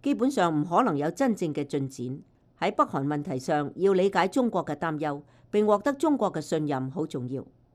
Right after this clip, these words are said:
中國已經同意聯合國應對北韓採取進一步嘅行動。中國外交部長王毅九月四號星期四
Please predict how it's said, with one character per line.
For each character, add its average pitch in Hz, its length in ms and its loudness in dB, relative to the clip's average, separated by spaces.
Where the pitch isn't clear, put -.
中 220 120 6
國 190 160 4
已 180 140 0
經 220 180 2
同 151 240 0
意 185 200 6
聯 156 180 2
合 170 100 -2
國 170 360 4
應 185 260 2
對 180 220 4
北 247 120 4
韓 139 380 -2
採 180 160 0
取 196 220 0
進 190 200 0
一 226 80 2
步 156 220 -2
嘅 156 80 -4
行 127 240 -8
動。 123 240 -6
中 254 160 4
國 208 140 6
外 175 160 4
交 226 180 6
部 180 180 4
長 180 240 4
王 160 400 2
毅 160 60 0
九 180 180 4
月 214 140 2
四 196 220 0
號 170 120 2
星 160 220 0
期 135 120 -2
四 131 160 -6